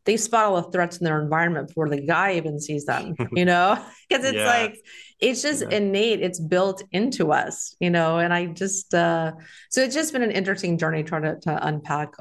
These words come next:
Speaker 1: all that stuff. And, but yeah, I, I think jealousy is, uh, you know, a little bit's good, too much is, uh, you know,
Speaker 2: <laughs>
Speaker 1: overbearing and controlling, but I think a little bit of, is nice and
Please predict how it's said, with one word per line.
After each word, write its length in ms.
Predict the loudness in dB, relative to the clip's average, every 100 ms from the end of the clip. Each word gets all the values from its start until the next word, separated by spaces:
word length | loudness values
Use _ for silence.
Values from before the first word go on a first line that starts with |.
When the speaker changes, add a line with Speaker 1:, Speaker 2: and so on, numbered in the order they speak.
| -4
Speaker 1:
all 120 | -2
that 200 | -2 -6
stuff. 380 | -6 -4 -2 -4 -4
And, 440 | -4 -2 -4 -6 -10 _ _ _
but 100 | 0
yeah, 240 | 2 2 2
I, 180 | -2 -2 -4
I 60 | -4
think 180 | -2
jealousy 400 | -2 -2 -2 -4
is, 400 | -2 0 0 0 -2
uh, 300 | -2 -2 -6 -12 -20 -12 0
you 80 | 2
know, 120 | 2
a 40 |
little 260 | 0 0 0
bit's 240 | -2 -4
good, 360 | -2 0 0 -2
too 200 | -2 0
much 360 | 2 0 -2 -4
is, 360 | -4 -4 -10 -8
uh, 140 | -8 -8 -4
you 100 | 0
know, 220 | 2 2
Speaker 2:
<laughs> 20 | 2
Speaker 1:
overbearing 540 | 2 2 2 2 0
and 120 | -4
controlling, 800 | -4 -6 -4 0 2 2 0 0
but 80 | -2
I 20 |
think 160 | -2 -2
a 40 |
little 200 | 0 -2
bit 160 | -2 -2
of, 240 | -2 -2 -2
is 240 | -2 -2
nice 380 | -2 -2 -4 -6
and 360 | -6 -4 -6